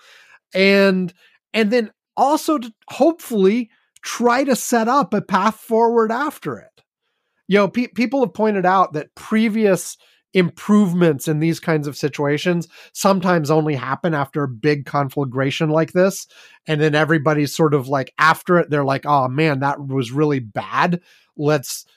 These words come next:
maybe agree to some stuff we wouldn't have agreed to before in order to move forward." So m-, maybe, cross your fingers,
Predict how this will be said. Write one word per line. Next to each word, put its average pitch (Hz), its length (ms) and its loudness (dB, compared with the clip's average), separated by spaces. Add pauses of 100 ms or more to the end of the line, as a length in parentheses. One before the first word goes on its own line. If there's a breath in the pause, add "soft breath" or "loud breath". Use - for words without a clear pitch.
(140)
maybe 165 480 4
agree 156 300 2
to 151 80 0
some 147 200 -4
stuff - 300 -2
we 156 100 0
wouldn't 143 280 -2
have 131 100 -4
agreed 135 340 -4
to 147 80 -4
before 135 520 0
in 143 80 -2
order 135 260 -2
to 127 100 -6
move 131 260 -4
forward." 156 500 0 (640 loud breath)
So 190 140 2
m-, 165 280 -2 (360)
maybe, 165 960 0 (440)
cross 180 400 0
your 170 100 -4
fingers, 220 840 -2